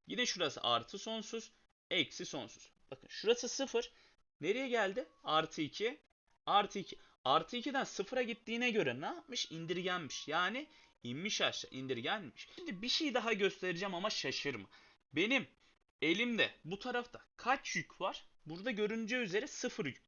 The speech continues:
var değil mi? Ben sıfırı sıfıra eşitlemem gerekiyor. Ama burada nasıl yük var? Artı iki yük var.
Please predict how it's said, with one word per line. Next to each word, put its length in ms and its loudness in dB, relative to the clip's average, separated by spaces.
var 220 0
değil 140 -4
mi? 100 -10
Ben 320 2
sıfırı 460 -2
sıfıra 460 0
eşitlemem 720 0
gerekiyor. 520 0
Ama 280 0
burada 240 2
nasıl 260 -2
yük 140 -6
var? 160 4
Artı 400 6
iki 200 0
yük 200 0
var. 140 0